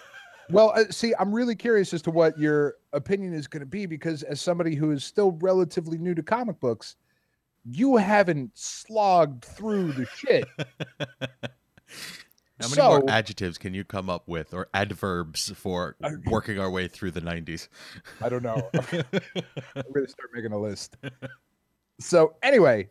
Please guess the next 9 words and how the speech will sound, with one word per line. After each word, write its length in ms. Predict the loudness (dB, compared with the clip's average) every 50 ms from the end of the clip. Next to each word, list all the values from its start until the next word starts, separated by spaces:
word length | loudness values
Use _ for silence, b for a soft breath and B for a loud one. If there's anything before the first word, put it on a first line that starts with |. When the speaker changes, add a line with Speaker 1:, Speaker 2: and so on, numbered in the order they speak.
| _ _
Speaker 1:
Matt, 400 | 0 2 4 4 4 2 -2 _ _ _ -2
what, 200 | 2 2 4 4
um, 420 | 4 4 2 2 0 -2 -6 -8 -12 _ _ _ _
like, 160 | -6 -6 -6 -6 -6 0
what 200 | 0 2 0 0 -2
to 100 | -10 -12
you 440 | -8 -4 -2 0 0 0 0 -2 -4 -6
in 160 | -8 -6 -4
your 340 | 0 2 2 2 2 0 -4